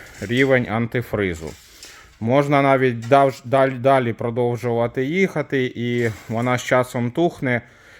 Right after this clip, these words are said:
все стабілізується. Якщо ж вийти, за-, ну, остановитись і подивитись на бачок, то в цей момент рівень антифриза уходить аж на самому дні. <clears throat> Стоїть, е, заглушити,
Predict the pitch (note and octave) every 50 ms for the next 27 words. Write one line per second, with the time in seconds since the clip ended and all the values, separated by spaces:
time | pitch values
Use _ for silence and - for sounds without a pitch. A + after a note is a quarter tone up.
0 | _ _ - - C3 C3+ B2+ - - C3 B2+ B2+ C3 B2+ B2+ B2 A2 A2 G#2+ G2
1 | F2+ E2+ D#2+ - - F#2+ F#2 F#2+ A2 - - - D3+ C#3+ C#3+ B2+ B2 C3 C3 D3+
2 | D3+ D3+ D3 D3 D3+ C#3 C3+ B2 A#2 - - A#2+ A#2+ A#2+ A#2 - - - - C3+
3 | C#3+ C3 A2 F#2+ - - - - - - - - A#2+ B2 - - C#3+ C#3+ D3 D3+
4 | D3+ D#3+ D#3+ D3+ D3 C3+ B2 - - - - - B2+ B2+ C3 C3 C3 B2 A#2+ -
5 | C3+ C3 B2+ C#3+ C#3 C#3+ C#3+ - C3 B2+ A#2+ - C3 C3 B2+ C3+ D3 D#3 - -
6 | G#3 G3+ - - - C3 A#2+ A#2 A#2 - C#3 C3+ C3+ B2+ - - - - - -
7 | _ - A#2 A#2+ B2 C3 D3 E3 F3 E3+ D#3+ - B2+ A#2+ C3+ C#3+ C3+ C3+ B2 B2
8 | B2 B2 A#2 - C3 A#2+ - C#3+ D3 D3 B2 B2 C3 B2 B2 A#2+ - - E3 F3
9 | E3 C#3+ A#2 F#2+ - - - - - - - - - - - - G#2 G#2+ G2+ B2+
10 | B2+ A#2+ - - C#3 C#3 C#3 C#3 C3+ C3+ C3 C3 B2 A#2 A#2 A2+ A2 G#2 F#2 D#2+
11 | - - - B2+ B2 A#2 G#2+ F#2+ F2 - - - - - - - - - - -
12 | - - B2+ C3 C3+ C3+ C3+ B2 B2 - C3 A#2+ A#2 A#2 A#2 A#2 C#3 C#3+ C#3 D3+
13 | D#3 E3 D#3 - G#3 G3 F#3 - E3 C#3+ C#3